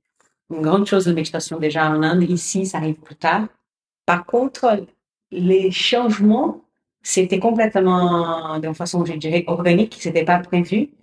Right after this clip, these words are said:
Je travaillais dans les entreprises, j'étais très heureuse de mon travail. Et c'était lors de mon déménagement au sud de la France que j'ai quitté les groupes Richemont. Et quand je me suis installée ici, les personnes ont commencé à apprendre que j'ai médité, demander des questions et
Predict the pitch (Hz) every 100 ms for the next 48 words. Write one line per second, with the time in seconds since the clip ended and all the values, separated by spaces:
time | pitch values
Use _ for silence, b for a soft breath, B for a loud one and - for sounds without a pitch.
0 | _ - 160 - 165 170 165 165 156 160
1 | 180 175 165 170 170 - 233 208 185 185
2 | 175 165 160 - 170 180 226 226 b b
3 | - 170 175 170 175 190 196 185 175 185
4 | 180 202 202 185 180 180 180 180 180 -
5 | 156 - 170 156 - 190 240 - - -
6 | _ _ _ - 170 170 165 170 160 160
7 | 175 170 170 180 175 214 - _ _ _
8 | _ _ _ 160 160 190 185 170 165 185
9 | 175 - 160 160 160 - 190 202 254 -
10 | _ _ _ _ _ - 156 170 185 180
11 | 175 175 180 170 165 180 170 156 165 151
12 | 151 - 196 202 160 156 151 147 170 -
13 | 185 190 202 185 156 147 147 147